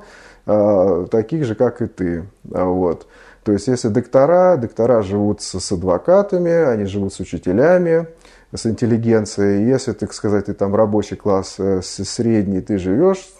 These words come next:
ну, в таких вот районах, как и ты. Если ты там не, не тянешь, ты скатываешься ещё ниже, можно сказать, как чуть ли не в помойку. Вот.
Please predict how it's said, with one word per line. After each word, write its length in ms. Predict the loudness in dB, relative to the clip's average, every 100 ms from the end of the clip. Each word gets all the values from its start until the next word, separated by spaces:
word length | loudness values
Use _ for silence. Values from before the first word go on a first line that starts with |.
| -8
ну, 180 | -6 -6
в 80 |
таких 380 | -6 -6 -6 -8
вот 100 | -6
районах, 400 | -4 0 0 -2
как 220 | -4 -2
и 60 | -2
ты. 180 | 0 0
Если 300 | 0 -2 -6
ты 260 | -2 -2 -4 -10 -20 -6
там 760 | -2 -2 -2 -6 -8 -10 -6 0
не, 120 | 2 4
не 140 | 2 2
тянешь, 420 | 2 2 2 0
ты 440 | 0 2 2 0 -4
скатываешься 800 | -10 -2 0 0 -2 -4 -4
ещё 260 | -4 -2 -2
ниже, 380 | 0 0 0 -2
можно 320 | -6 -8 -10
сказать, 360 | -8 -6 -6 -4
как 200 | -8 -8 _
чуть 220 | -10 -8 -8
ли 80 |
не 60 | -10
в 60 | -6
помойку. 680 | -4 -2 -2 -4 -8 -14 -16 -20 -20 -20 -20 -10
Вот. 420 | -4 0 -2 -4